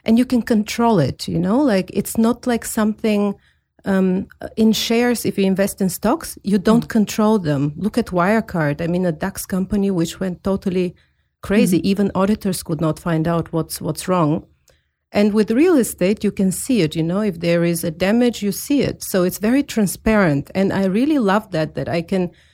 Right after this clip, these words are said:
Speaker 1: you know, touch it and control it and own it, and I can do something with it.
Speaker 2: At what age did you purchase your first real estate property, and how did you come to that?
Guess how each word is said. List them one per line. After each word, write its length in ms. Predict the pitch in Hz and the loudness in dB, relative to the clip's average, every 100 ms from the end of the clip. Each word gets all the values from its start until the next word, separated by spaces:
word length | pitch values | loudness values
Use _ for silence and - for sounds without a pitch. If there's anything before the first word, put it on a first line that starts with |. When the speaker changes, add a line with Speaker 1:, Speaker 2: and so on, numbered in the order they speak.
| _ | _
Speaker 1:
you 80 | 190 | -2
know, 160 | 180 175 | 0 -2
touch 340 | 170 208 - | -2 -4 -2
it 140 | 196 - | -6 -4
and 140 | 156 | -2
control 400 | 165 160 202 196 | -2 0 0 2
it 120 | 180 | 2
and 160 | 160 156 | 0 0
own 240 | 180 208 | 2 2
it, 160 | 196 - | 2 0
and 240 | 165 160 - _ _ _ | 0 -2 -4 _ _ _
I 60 | - | -10
can 180 | - 196 | -2 0
do 100 | 214 | 2
something 480 | - 202 208 165 143 | 2 0 2 0 0
with 180 | 139 - | -2 -6
it. 160 | - _ _ _ _ _ _ _ _ - | -12 _ _ _ _ _ _ _ _ -2
Speaker 2:
At 140 | 170 | 0
what 200 | 208 294 - | 2 0 2
age 300 | 202 185 - | 2 2 0
did 180 | 165 165 | 0 0
you 60 | |
purchase 440 | 160 160 165 147 143 | 0 0 0 -2 -2
your 80 | |
first 380 | 127 160 147 - | -2 0 0 0
real 180 | 143 139 | 0 0
estate 300 | 139 143 123 | 0 -2 -2
property, 600 | 139 123 113 - 120 107 | -2 -2 -2 -4 -6 -2
and 320 | 160 160 151 - - _ _ | 0 2 2 -4 -18 _ _
how 200 | - 226 | -4 -2
did 220 | 262 226 202 | 0 -2 -2
you 80 | |
come 300 | - - 147 | -4 -2 -2
to 160 | 127 117 | -2 -6
that? 420 | 135 131 - - | -6 -8 -10 -14